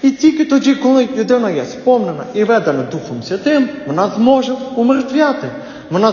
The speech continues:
зможе приборкувати своє тіло, яке хоче схиляти до гріха. Просто не давати місця дияволу.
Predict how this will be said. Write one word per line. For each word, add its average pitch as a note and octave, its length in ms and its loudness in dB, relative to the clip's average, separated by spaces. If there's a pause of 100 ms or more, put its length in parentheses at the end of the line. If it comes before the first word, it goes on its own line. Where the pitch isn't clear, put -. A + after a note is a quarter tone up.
зможе A3+ 380 2 (200)
приборкувати G#3 880 0
своє G#3+ 340 -2
тіло, C4+ 500 0 (280)
яке B3+ 240 2
хоче C4 360 0 (100)
схиляти A#3 480 -2 (140)
до G3 80 2
гріха. G3+ 380 -2 (460)
Просто B3+ 640 0
не G#3+ 100 0
давати A3+ 420 0
місця A3 360 -4
дияволу. B2 500 -4